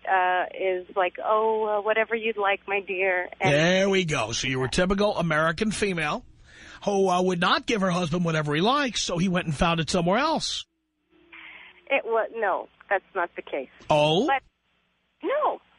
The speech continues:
Speaker 1: No, that wasn't the case.
Speaker 2: What do you
Speaker 1: But
Speaker 2: mean? You,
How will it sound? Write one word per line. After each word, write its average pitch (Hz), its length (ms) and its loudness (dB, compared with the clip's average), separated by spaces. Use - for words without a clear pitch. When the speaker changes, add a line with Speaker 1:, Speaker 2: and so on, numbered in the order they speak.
Speaker 1:
No, 175 260 -8
that 180 140 -4
wasn't 214 340 -4
the 208 60 -6
case. 165 260 -4
Speaker 2:
What 214 100 4
do 240 60 4
you 240 60 4
Speaker 1:
But 240 60 2
Speaker 2:
mean? 202 140 2
You, 135 120 0